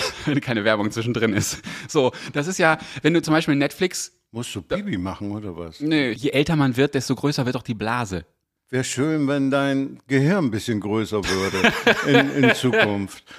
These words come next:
Speaker 2: Dann mache ich mir um meine Blase zum Beispiel überhaupt keine Gedanken.
Speaker 1: Okay,
Speaker 2: Ja?
Speaker 1: okay, ja.
Speaker 2: Ist die Frage damit
Speaker 1: Da ist die
Speaker 2: beantwortet?
Speaker 1: Frage mit beantwortet. Ich möchte noch, noch
Speaker 2: Ja.
Speaker 1: einen ganz kurzen Fernsehtipp geben. Am Samstag, also
Speaker 2: Mhm.
Speaker 1: wir strahlen Freitag aus, am Samstag, den zwölften Februar,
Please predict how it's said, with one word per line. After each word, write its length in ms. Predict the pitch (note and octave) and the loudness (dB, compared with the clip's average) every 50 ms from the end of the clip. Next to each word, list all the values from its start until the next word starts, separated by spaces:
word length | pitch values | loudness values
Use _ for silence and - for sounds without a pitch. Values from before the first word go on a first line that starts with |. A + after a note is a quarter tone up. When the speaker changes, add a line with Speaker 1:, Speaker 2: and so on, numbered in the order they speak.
| - _ _ | -20 _ _
Speaker 2:
Dann 120 | - C#3 C#3 | 2 4 4
mache 240 | D3+ D#3+ D3+ C3+ C#3 | 4 4 2 2 0
ich 140 | C3 A#2 | -2 -2
mir 160 | C#3+ D3+ D3+ D3 | 0 0 2 2
um 120 | C#3+ C3 | 4 4
meine 300 | C3+ C#3 C#3+ D3 C3+ B2 | 6 6 6 6 4 2
Blase 480 | G2+ F2 C#3+ E3 E3+ F3+ D3 A2 A#2 G2+ | 2 2 4 4 6 4 4 2 0 -2
zum 180 | - A#2 A#2 A2+ | 0 0 2 4
Beispiel 260 | G#2+ G#2+ G2+ - A#2+ A#2 C3 | 2 2 0 -2 -4 -4 -4
überhaupt 400 | D#3+ C#3 F#3 G3 F3 D#3+ - - | -4 0 2 2 2 2 2 0
keine 240 | D3 D3 A#2 G#2+ G2+ | 0 2 2 0 0
Gedanken. 500 | F2 G#2 E2+ G#2 G2+ F#2+ F#2 F2+ E2+ E2+ | -2 -2 -2 -2 -2 -2 -4 -4 -2 -4
Speaker 1:
Okay, 440 | C3 B2 - - F#3+ E3 G#2+ - - - - - | -2 -2 -2 -2 0 0 0 -2 -4 -12 -10 -4
Speaker 2:
Ja? 220 | A2+ B2+ C#3+ D#3+ | 0 0 2 2
Speaker 1:
okay, 180 | D3+ G#2 F2+ F2 - - - - - | 2 0 -2 -2 -6 -12 -20 -14 -10
ja. 120 | - E2 D#2 | -10 -8 -8
Speaker 2:
Ist 160 | D2+ - - | -8 -10 -10
die 80 | A#2 | -10
Frage 340 | - - A#2+ A#2 A2 G#2+ G#2 | -8 -6 -4 -4 -4 -2 -4
damit 300 | F2+ G2+ F2+ F#2+ F#2+ - - | -4 -2 -2 -2 -4 -4 -2
Speaker 1:
Da 180 | - G#2+ A2+ C3+ | 2 2 4 4
ist 140 | D3+ - | 4 2
die 60 | - D3+ | 0 2
Speaker 2:
beantwortet? 80 | - | 4
Speaker 1:
Frage 160 | E2+ B2 C3 C3 | 4 4 6 6
mit 100 | B2 - | 4 4
beantwortet. 320 | A2 B2 C3 C3+ A#2+ A2+ A#2 | 2 4 4 4 4 4 4
Ich 40 | |
möchte 200 | B2+ C#3 D#3 - C3+ | 2 2 4 4 2
noch, 80 | A#2 | 4
noch 80 | B2+ D#3 | 4 4
Speaker 2:
Ja. 120 | D3+ C#3 | 6 6
Speaker 1:
einen 120 | C3+ C#3 C3 | 4 4 4
ganz 160 | D3 C#3+ - | 2 2 2
kurzen 240 | - D3 - - A#2+ | 2 0 0 0 -2
Fernsehtipp 500 | - C3 C3 D3+ C#3+ C3 - A2+ F#2 - | 0 2 2 2 2 2 0 -2 -2 -2
geben. 300 | - F#2 F#2+ G#2+ B2+ D3+ - | 0 0 2 2 2 2 4
Am 100 | A#2 A#2 | 4 4
Samstag, 560 | G#2+ G#2 A2 A2 A#2 - - - E2 D#2+ - | 4 4 2 2 2 0 0 0 0 0 2
also 280 | - G#2 G#2+ G#2+ G#2+ G2+ | 2 2 4 4 4 4
Speaker 2:
Mhm. 40 | G#2 | 4
Speaker 1:
wir 440 | G#2 G#2 F#2+ F2 - D2+ D#2 C#2+ | 4 4 4 2 0 -2 -4 -2
strahlen 200 | - - A2+ A2 | 0 2 2 2
Freitag 240 | G#2+ - A#2+ A#2+ A2 | 4 4 2 4 6
aus, 240 | G#2+ A2+ B2+ B2 - | 6 6 6 4 2
am 160 | - A#2 A2 | -2 0 2
Samstag, 320 | G2+ A2+ B2 C3 - B2+ - | 2 2 2 2 0 -2 -2
den 140 | A2 G2+ | -2 -4
zwölften 500 | - - - A#2+ A#2+ B2 B2 - - A#2 | -4 0 4 6 6 6 6 4 -2 -8
Februar, 640 | G2 - G#2+ G#2 G2 - - F2+ E2+ E2 - _ | -2 0 0 0 0 0 -2 0 0 -2 -4 _